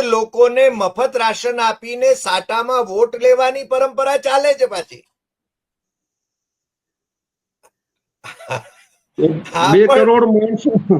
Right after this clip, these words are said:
Speaker 2: બે કરોડ માણસો ટ્રાવેલમાં હોય છે, પાંચ કરોડ માણસો ગુરુદ્વારામાં ને ફ્રી લંગરમાં ને પાંચ રૂપિયાના જમણવારમાં ખાય છે, તો અનાજ લે કોણ છે?
Speaker 1: એ પણ આખું બહુ મોટું કૌભાંડ હોય છે, એની, એની પણ ઘણી બધી ચર્ચા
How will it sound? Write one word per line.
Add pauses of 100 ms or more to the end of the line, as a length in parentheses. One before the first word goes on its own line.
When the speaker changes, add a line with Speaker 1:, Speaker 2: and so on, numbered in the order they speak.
(680)
Speaker 2:
બે
કરોડ
માણસો
ટ્રાવેલમાં
હોય
છે, (220)
પાંચ
કરોડ
માણસો
ગુરુદ્વારામાં
ને
ફ્રી
લંગરમાં
ને
પાંચ
રૂપિયાના
જમણવારમાં
ખાય
છે,
તો
અનાજ
લે
કોણ
છે? (1800)
Speaker 1:
એ
પણ
આખું
બહુ
મોટું
કૌભાંડ
હોય
છે, (640)
એની, (120)
એની
પણ
ઘણી
બધી
ચર્ચા